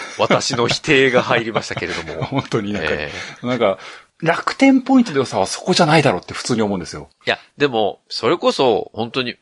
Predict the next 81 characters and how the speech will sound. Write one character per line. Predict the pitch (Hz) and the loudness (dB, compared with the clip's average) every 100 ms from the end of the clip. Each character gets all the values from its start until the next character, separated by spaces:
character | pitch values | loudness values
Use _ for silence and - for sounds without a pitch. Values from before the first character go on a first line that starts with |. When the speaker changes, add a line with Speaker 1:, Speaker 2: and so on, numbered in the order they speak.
| _ | _
Speaker 1:
も | 107 107 | -6 -4
う | 95 | -4
ち | - | -8
ょ | 104 139 | -8 -4
う | |
ど | 160 | -2
い | 175 | -2
い | 170 | 0
タ | 143 | 0
イ | 123 | 0
ミ | 123 | -2
ン | |
グ | 113 | -2
で | 107 | -2
こ | 117 | -4
の | 107 104 | -4 -2
ね、 | 123 131 - | 0 0 -4
特 | 104 - | -14 -10
集 | 113 | -8
し | 104 | -10
て | - 107 | -4 -4
も | 101 | -2
ら | |
っ | - | -8
た | - 123 | -6 -6
ん | |
だ | 90 | -6
け | 80 | -8
ど | 71 | -8
さ。 | 80 71 - | -6 -6 -8
Speaker 2:
う | 123 | -2
ん。 | 120 73 - _ - | -2 -2 -12 _ 2
Speaker 1:
去 | 294 | 2
年 | 370 262 110 | 2 0 0
そ | - | 0
れ | 120 | 0
に | 120 - | 0 -6
気 | 113 | -6
づ | - - | -6 -8
い | 135 | -10
た | - | -8
の | 90 | -10
よ。 | - - - - - 143 - | -6 -6 -6 -4 -2 -2 -4
Speaker 2:
<laughs> | - - - - - - - - | -8 -8 -10 -10 -10 -10 -14 -2
Speaker 1:
あ | 117 | 0
た | - | 0
し | - 127 | 0 0
ゃ | |
ね。 | 135 208 _ | 0 -6 _
Speaker 2:
あ | 117 | -2
た | - | -2
し | - | -2
ゃ | 113 | -4
ね。 | 87 - - - - | -6 -12 -18 -16 -14
Speaker 1:
あ | - 151 | 0 2
た | 202 | 4
し | |
ゃ | - | 2
去 | - 262 | 2 2
年 | 269 135 | 2 0
そ | - 101 | -2 -4
れ | 95 | -4
に | 87 | -8
気 | 95 | -14
づ | 95 95 | -10 -10
い | |
て、 | - 87 82 87 | -6 -4 -4 -2
Speaker 2:
う | |
ん | 110 | -2
う | |
ん。 | 107 107 76 | 0 -4 -2
Speaker 1:
ま | 135 | 0
あ、 | 117 | 2
そ | 175 | 2
れ | 220 | 2
ま | 262 | 2
で | 165 | 0
は | |
普 | - | -2
通 | - 139 135 | -6 -4 -4
に、 | 160 170 - | -4 -6 -6